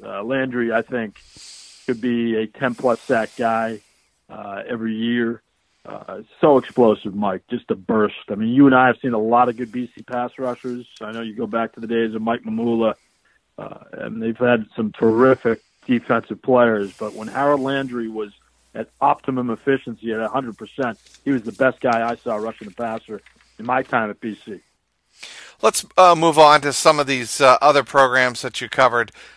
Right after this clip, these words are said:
Speaker 2: uh, Meter, and, and have covered for a long, long time that,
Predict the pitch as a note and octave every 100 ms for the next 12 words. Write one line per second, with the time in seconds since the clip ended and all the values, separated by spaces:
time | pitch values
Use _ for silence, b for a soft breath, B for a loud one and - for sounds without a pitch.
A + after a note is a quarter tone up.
0 | B B2 A#2 A#2 B2 B2+ B2 A#2+ A#2+ -
1 | A2 A#2+ - C3+ A2+ C#3 B2+ - C3 B2+
2 | G#2+ C3 A2+ A2 B2 B2 A#2+ A2+ A2+ A2
3 | - B2+ A#2+ A2+ A2 A#2